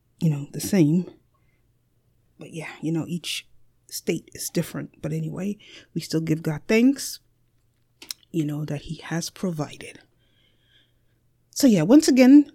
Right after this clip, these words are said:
today is Sunday, July thirtieth, and the temperature where I am at is currently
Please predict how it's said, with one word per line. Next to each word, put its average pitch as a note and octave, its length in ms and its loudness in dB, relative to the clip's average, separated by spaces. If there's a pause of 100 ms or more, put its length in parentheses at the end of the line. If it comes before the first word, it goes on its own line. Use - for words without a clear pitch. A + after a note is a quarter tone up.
today B3 240 4
is C#4+ 260 2
Sunday, B3+ 920 6 (1160)
July G#3 460 6
thirtieth, A#3+ 800 2 (800)
and F#3+ 280 4
the F#3+ 100 2
temperature C4 480 2
where A#3 180 4
I G3 100 0
am G#3+ 200 2
at G3+ 120 -4
is F#3 100 -8
currently E3+ 480 -4